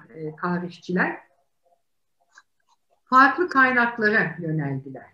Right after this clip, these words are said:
Önce belki bundan bahsetmemiz lazım. Toplumsal hareketin ürettiği gazeteler, maddi nesneler, şarkılar ve benzeri sözlü tarih görüşmeleri gibi bir dizi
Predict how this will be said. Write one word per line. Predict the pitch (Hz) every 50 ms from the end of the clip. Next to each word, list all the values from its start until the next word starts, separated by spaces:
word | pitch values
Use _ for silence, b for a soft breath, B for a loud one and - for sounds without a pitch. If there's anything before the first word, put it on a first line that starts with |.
| _ _ -
Önce | 226 233 233 226 226 233 233 220 226 196
belki | 185 190 190 196 190 - 202 185
bundan | 185 190 180 180 185 180 180 165
bahsetmemiz | 147 139 156 - - 151 143 - - 151 147 147 143 139 - -
lazım. | 139 143 143 139 139 160 208 294 302 - _ _ _ _ _ _ _ _ _ -
Toplumsal | 269 277 220 190 294 302 294 - - 320 320 311 -
hareketin | 269 262 247 247 233 - - 220 214 - - 196 180 196 240 - - _ _ _ _ _ -
ürettiği | 240 233 233 233 233 233 226 226 _ _ 190 175 175 180 180 180 - - _ _
gazeteler, | 202 185 190 226 226 - 233 226 - - 175 156 147 131 135 156 160 - _ _ _
maddi | 185 196 214 233 220 - 240 247 233
nesneler, | 214 202 196 190 - - 165 160 156 139 135 151 156 - _ _
şarkılar | - - - - 220 220 226 226 - - - 208 190 165 151 147 151 - - b b b b b -
ve | 208 233 226
benzeri | 247 247 254 262 240 233 247 247 240 262
sözlü | 254 - - 240 233 233 226 294 294 -
tarih | 233 208 196 190 190 185 185 -
görüşmeleri | 190 180 180 185 185 - - 196 185 185 196 202 202 240 208
gibi | 175 160 151 151 156 - - - _ _ _ _ _ _ _ _ _
bir | 214 262 330 359 339 269 226
dizi | 247 240 214 202 220 262 320 - -